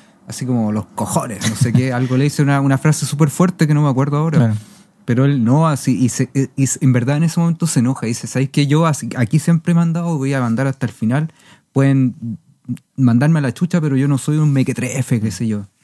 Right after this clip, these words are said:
Speaker 1: ¿cachai?
Speaker 2: Mm. Y se va.
Speaker 1: Se empodera, y, y claro, y al final como que chao nomás, pues.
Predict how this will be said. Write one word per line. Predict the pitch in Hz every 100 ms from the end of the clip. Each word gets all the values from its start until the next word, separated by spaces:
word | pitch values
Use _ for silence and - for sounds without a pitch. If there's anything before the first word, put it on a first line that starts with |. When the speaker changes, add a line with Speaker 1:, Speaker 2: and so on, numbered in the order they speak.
| _
Speaker 1:
¿cachai? | 127 113 104
Speaker 2:
Mm. | 104 - _ _ _ _ _ _ _ _ -
Y | 110
se | 117
va. | 113 104 -
Speaker 1:
Se | -
empodera, | 131 131 127 180 135 117 110 _ _ _ -
y, | 131 123 113
y | 135
claro, | 165 226 196
y | 147
al |
final | - 156 175
como | 165 165 156
que | 131
chao | - 202 269
nomás, | 220 208 -
pues. | 123 117